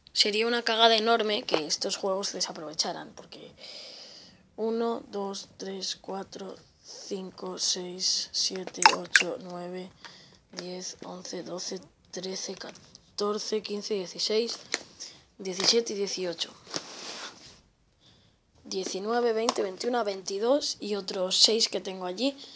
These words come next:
veintiocho. Así que, eh, si pasa esto, lo que haré, si no me compran otra Play, venderé los juegos y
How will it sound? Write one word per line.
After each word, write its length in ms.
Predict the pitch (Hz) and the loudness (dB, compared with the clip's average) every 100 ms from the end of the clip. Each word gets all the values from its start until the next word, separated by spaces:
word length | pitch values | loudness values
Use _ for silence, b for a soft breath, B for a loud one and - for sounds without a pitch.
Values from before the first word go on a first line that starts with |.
| B B | B B
veintiocho. 640 | 202 196 208 208 190 - 175 - | -4 -2 0 0 6 6 6 -4
Así 340 | 180 190 240 | 12 12 12
que, 360 | 233 254 254 - - _ - - - - - | 12 10 8 6 -14 _ -8 -8 -14 -20 -2
eh, 420 | 226 208 208 202 | 0 2 2 2
si 340 | 202 - 220 214 | 12 12 12 4
pasa 520 | 247 262 262 247 233 B B B B - | 6 8 12 10 8 B B B B 6
esto, 460 | 262 - 294 285 | 6 8 12 12
lo 160 | 254 208 | 12 6
que 100 | 208 | 2
haré, 840 | 196 208 214 214 202 196 185 - - _ _ _ - | 4 4 4 4 2 0 -2 -4 -10 _ _ _ 10
si 180 | - 220 | 10 12
no 100 | 220 | 0
me 100 | 226 | -2
compran 280 | 214 214 | -2 0
otra 220 | 208 208 202 | 0 -2 2
Play, 200 | 233 240 | 2 2
venderé 340 | 202 196 196 | 0 -4 -2
los 140 | 202 | -2
juegos 480 | - 202 196 214 - | 0 0 4 4 4
y 260 | 190 175 | 0 -6